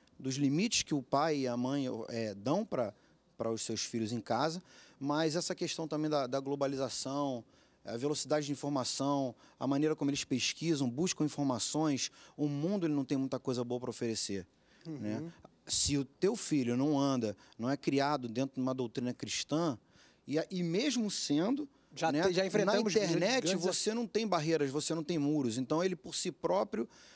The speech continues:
Speaker 1: ele pode ir lá pesquisar na internet e vai ter acesso a todo tipo de informação, é, é, positiva e negativa.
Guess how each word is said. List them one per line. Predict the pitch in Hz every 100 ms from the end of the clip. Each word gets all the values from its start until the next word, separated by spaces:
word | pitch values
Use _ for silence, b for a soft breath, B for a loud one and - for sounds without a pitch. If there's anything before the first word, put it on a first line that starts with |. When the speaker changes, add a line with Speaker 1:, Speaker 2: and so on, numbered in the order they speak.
| B
Speaker 1:
ele | - 175
pode | - 175 175
ir |
lá | 165 190
pesquisar | 208 180 - 156 170
na | 170
internet | - 160 156 190 208
e |
vai | 220
ter | 214
acesso | 190 - - 214 214 240 B B B -
a | 190
todo | - _ 220 247 208
tipo | - 196 190
de | 156
informação, | 151 151 139 123 143 143 117 - _ -
é, | 120 104 - -
é, | - -
positiva | 135 127 - 190 220
e | 240
negativa. | 247 359 - 214 185 110